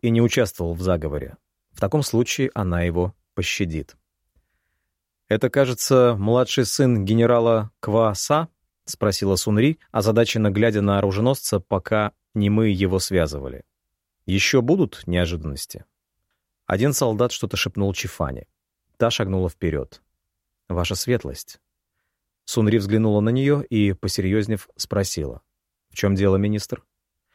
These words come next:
«Большинство шуланьских генералов на нашей стороне. К ночи вся их армия будет у нас в руках. Янсо бежал из амфитеатра и занял оборону во втором дворце».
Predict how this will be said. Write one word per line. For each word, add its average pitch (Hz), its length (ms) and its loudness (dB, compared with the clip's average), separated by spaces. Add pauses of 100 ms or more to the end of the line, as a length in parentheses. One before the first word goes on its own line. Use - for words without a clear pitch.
(500)
«Большинство 131 680 2
шуланьских 120 500 0
генералов 120 500 2
на 110 60 2
нашей 110 260 0
стороне. 92 520 -2 (320)
К - 80 -2
ночи 123 300 2
вся 113 220 2
их - 140 -2
армия 113 340 0
будет 92 280 -2
у 95 40 -2
нас 87 260 0
в 92 40 -8
руках. 80 480 -6 (220)
Янсо 117 420 2
бежал 120 400 2
из 95 180 -4
амфитеатра 139 640 0
и 110 140 -2
занял 117 320 2
оборону 95 420 2
во 92 80 -2
втором 85 360 -2
дворце». 82 460 -6